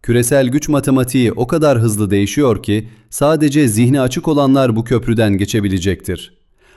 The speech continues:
Halife Hafter'in Türkiye'ye davet edilmesi, Doğu-Batı ortaklığının merkezi güce dönüşmesi, Türkiye'nin bütün coğrafyada yürüttüğü inşa edici, barışçı ortaklığın acilen tesis edilmesi zorunludur.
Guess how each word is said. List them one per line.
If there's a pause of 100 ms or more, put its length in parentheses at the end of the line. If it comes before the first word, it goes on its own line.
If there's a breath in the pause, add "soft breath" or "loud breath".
Halife
Hafter'in
Türkiye'ye
davet
edilmesi, (280 loud breath)
Doğu-Batı
ortaklığının
merkezi
güce
dönüşmesi, (280 loud breath)
Türkiye'nin
bütün
coğrafyada
yürüttüğü
inşa
edici, (260 loud breath)
barışçı
ortaklığın
acilen
tesis
edilmesi
zorunludur.